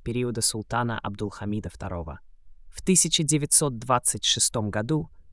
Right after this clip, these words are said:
молния разрушила верхнюю часть минарета, но в тысяча девятьсот семьдесят четвертом году его отреставрировали.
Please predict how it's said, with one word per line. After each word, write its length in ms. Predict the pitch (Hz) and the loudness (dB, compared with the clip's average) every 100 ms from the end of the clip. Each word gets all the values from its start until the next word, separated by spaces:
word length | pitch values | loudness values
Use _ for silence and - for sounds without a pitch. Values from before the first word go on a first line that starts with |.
| - - | -20 0
молния 480 | 143 165 180 170 156 | 6 8 8 6 6
разрушила 560 | 131 123 147 - 139 127 | 4 2 0 0 -2 0
верхнюю 460 | 120 117 - 107 | 0 0 -2 -2
часть 400 | - 104 92 - | -2 -2 -4 -4
минарета, 560 | 104 98 98 85 - 85 - - - - - | -4 -2 -4 -6 -8 -14 -16 -20 -20 -20 0
но 120 | 160 | 0
в 80 | - | 2
тысяча 400 | 202 190 170 165 | 2 4 4 2
девятьсот 520 | 147 139 - 151 131 | 2 2 4 2 2
семьдесят 580 | - 131 120 127 135 113 | 0 2 0 2 0 0
четвертом 500 | - - 127 - 107 | -4 -4 -4 -4 -4
году 360 | 104 135 170 160 - - - - | -2 0 0 -2 -12 -20 -20 -6
его 320 | 139 131 156 - | -2 4 2 2
отреставрировали. 1000 | - 104 - 101 92 117 101 82 78 | -4 0 0 0 -2 -4 -4 -6 -8